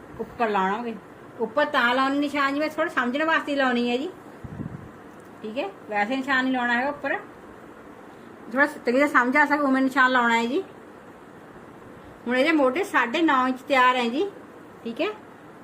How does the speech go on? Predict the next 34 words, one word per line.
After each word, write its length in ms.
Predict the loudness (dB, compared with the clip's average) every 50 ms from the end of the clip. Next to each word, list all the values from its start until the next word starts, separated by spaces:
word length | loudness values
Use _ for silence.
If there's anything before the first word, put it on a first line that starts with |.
| -12 -6 -4 -4
ਇੱਥੇ 260 | -4 0 2 2 2
ਆਪਾਂ 240 | 2 2 2 2 2 2 0 -6 -14 -20 -20 -20 -20 -20 -20 -20 -20 -20 -20 -20 -20 -20 -20 -20 -20 -20 -20 -16 -10 -4
ਨੌ 200 | -2 -2 0 0 0 -2
ਇੰਚ 140 | -2 -2 0
'ਤੇ 100 | 0 0
ਨਿਸ਼ਾਨ 340 | 0 0 2 2 2 2 4
ਲਾਵਾਂਗੇ 440 | 4 4 6 4 2 2 2 -2 -4 -6 -2
ਕਾਟ 280 | 4 6 6 6 4 4
ਦਾ। 200 | 2 2 2 2 0 -6 -14 -20 -20 -20 -20 -20 -20 -12 -10
ਠੀਕ 160 | -10 -4 -2
ਹੈ, 100 | -2 -2 -2 -4 -12 -18 -20 -20 -20 -20 -20 -20 -20 -20 -20 -20 -20 -20 -20 -20 -20 -20 -20 -20 -20 -20 -20 -18 -16 -6
ਜੇ 200 | 2 4 4 6
ਮੋਢੇ 400 | 6 6 6 6 6 4 2 2
ਕਮੀਜ਼ 420 | 2 2 2 2 2 0 0 -2 -2
ਦੇ 120 | -2 0 2
ਮੋਢੇ 360 | 4 4 4 4 4 2 2
ਸਾਢੇ 280 | 2 2 2 2 2
ਨੌ 200 | 4 4 4 4
ਇੰਚ 140 | 2 0 -2
ਤਿਆਰ 340 | -2 0 4 4 6 6 4
ਆ, 80 | 2 0
ਤੇ 180 | 0 -2 -2 -4 -6 -8 -8 -2
ਬਾਂਹ 340 | 0 2 2 2 2 2
ਦੇ 120 | 2 4 4
ਮੋਢੇ 340 | 6 6 6 6 4 4 4
ਨੌ 260 | 6 6 6 6 6
ਇੰਚ 160 | 4 4 2
ਹੀ 60 | 2 0
ਰੱਖਣੇ 400 | 0 0 0 0 0 2 2 2
ਆ। 100 | 0 0 -2 -8 -16 -20 -20 -20 -20 -20 -20 -20 -20 -20 -20 -20 -20 -20 -20 -20 -20 -20 -20 -20 -20 -20 -20 -20 -20 -20 -18 -2
ਸੋ 120 | 2 2
ਆਪਾਂ 200 | 2 4 4 2
ਇਹ 140 | 4 4 0 0
ਜਿਹੜੀ 260 | -2 -2 0 0